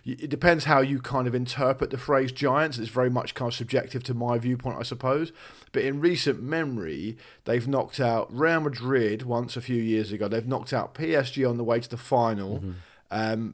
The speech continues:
Speaker 1: a team who have had their issues themselves getting over that hump, and that's really about it, unless you wanna count, uh, unless you wanna count Borussia Dortmund. Other than that, they tend to come up short against these proper illustrious, historically big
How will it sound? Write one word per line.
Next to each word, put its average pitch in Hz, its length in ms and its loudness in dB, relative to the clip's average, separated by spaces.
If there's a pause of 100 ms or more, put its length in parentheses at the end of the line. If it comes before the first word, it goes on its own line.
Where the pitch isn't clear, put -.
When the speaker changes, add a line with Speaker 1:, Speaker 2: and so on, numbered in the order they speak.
Speaker 1:
a 110 80 -6
team 139 380 2
who 127 160 2
have 123 120 2
had 127 220 0
their 120 160 2
issues 120 300 0
themselves 117 560 0
getting 110 220 -2
over 104 200 -4
that 98 220 -6
hump, 107 380 -8 (320)
and 117 100 -6
that's 202 180 -2
really 175 360 4
about 131 340 4
it, 180 160 4
unless 139 320 0
you 147 100 0
wanna 131 200 0
count, - 500 -4
uh, 127 160 2 (120)
unless 135 220 -2
you 143 100 -2
wanna 120 180 0
count 110 400 -4
Borussia 117 420 -2
Dortmund. 90 640 -4 (420)
Other 165 240 6
than 139 220 0
that, 143 240 0
they 120 100 0
tend 190 460 -4
to 175 100 -8
come 165 300 -4
up - 260 -4 (240)
short 107 760 0 (380)
against 127 540 0
these 123 180 -2
proper 131 540 0
illustrious, 120 800 0
historically 120 760 -2
big 107 420 0